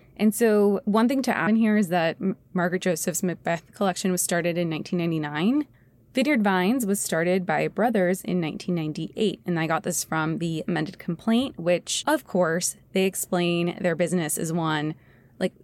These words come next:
just a wholesome, started from the bottom, now we're here kind of business, <laughs> which, you know, you gotta make yourself sound great in your complaint. So it says, "In nineteen ninety-eight, they created it, they s-, first created ties inspired by the colors and designs of Martha's Vineyard."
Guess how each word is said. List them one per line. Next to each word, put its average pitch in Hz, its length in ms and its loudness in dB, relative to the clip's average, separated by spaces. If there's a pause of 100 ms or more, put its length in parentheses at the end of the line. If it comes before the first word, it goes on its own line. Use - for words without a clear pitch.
just 202 200 -2
a 190 40 2
wholesome, 233 1080 2
started 220 460 2
from 214 120 2
the 208 80 4
bottom, 175 380 2
now 165 140 2
we're 160 100 0
here 226 480 2
kind 220 200 2
of 202 100 0
business, 247 580 2 (360)
<laughs> - 280 -2
which, 202 560 2 (260)
you 220 140 4
know, 156 140 2
you 190 160 2
gotta 180 120 2
make 175 160 0
yourself 170 360 -2
sound 196 280 4
great 254 340 2 (100)
in 165 420 -2
your 160 140 -4
complaint. - 420 -2 (120)
So - 200 0
it - 100 -2
says, 208 300 2
"In 202 160 4
nineteen 220 300 2
ninety-eight, 220 420 2
they 185 80 0
created 202 400 0
it, 202 320 2
they 202 80 0
s-, - 140 0
first - 320 0
created 202 300 2
ties 180 520 -2
inspired 190 540 2
by 165 100 2
the 156 100 -2
colors 247 520 0
and 190 160 0
designs 170 500 0
of 170 140 -8
Martha's 202 420 2
Vineyard." 202 540 -2